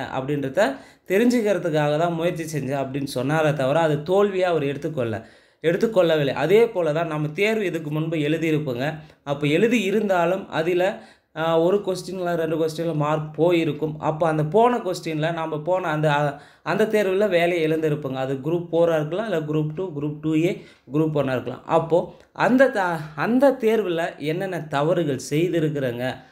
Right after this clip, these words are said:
அப்படின்றத அனலைஸ் பண்ணணும். அப்படி அனலைஸ் பண்ணும்போது தான் நாம அடுத்து வரக்கூடிய தேர்வை மிக சரியாக எழுத முடியும். அப்போ எண்ணங்களை சரியாக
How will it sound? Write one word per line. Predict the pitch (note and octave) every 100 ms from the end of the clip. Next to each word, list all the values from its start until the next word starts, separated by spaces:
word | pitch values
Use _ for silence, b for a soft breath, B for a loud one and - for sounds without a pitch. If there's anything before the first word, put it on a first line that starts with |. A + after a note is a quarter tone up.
| B -
அப்படின்றத | C3 C3 C3+ B2+ C3+ C#3 F3+ B B B
அனலைஸ் | B2 D#3 F3+ F3 - B2+
பண்ணணும். | A2+ A2 A2
அப்படி | C3+ D3+
அனலைஸ் | D3+ F3+ A#3+ A#3+ -
பண்ணும்போது | E3 D3+ D#3+ D3 C3
தான் | C#3 E3+ E3+
நாம | D3+ F#3+ E3+
அடுத்து | E3 - C#3+ G3+ A#3
வரக்கூடிய | F3 C#3 C#3+ C#3 C3 B2
தேர்வை | C#3+ C#3 C3 - B B
மிக | - D#3+ F#3+
சரியாக | F3 F3+ F3 G#3 G3+ G3 G3
எழுத | C#3 D3+ D#3+ D#3
முடியும். | B2+ B2 A#2+ G#2+ B B
அப்போ | A#2+ - C#3 C#3+ B B
எண்ணங்களை | C3 D3+ G3+ F#3+ E3+
சரியாக | D3 C#3+ D3+ F3 F3